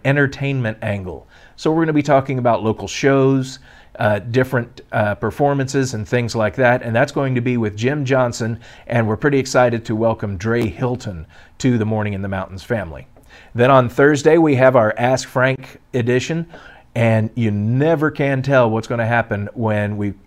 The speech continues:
uh, let Frank go like we do. So that will be on Friday, and then I'll be back here on Saturday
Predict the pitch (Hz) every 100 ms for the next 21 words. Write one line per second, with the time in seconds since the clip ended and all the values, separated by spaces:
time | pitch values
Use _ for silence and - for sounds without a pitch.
0 | _ _ - - 107 104 110 - 131 117
1 | 120 120 98 90 - 90 82 73 - -
2 | - - - 131 117 107 - 120 123 127
3 | 120 123 110 107 135 135 135 135 127 117
4 | 104 110 123 117 117 117 123 117 - 107
5 | 95 - 151 160 160 151 143 139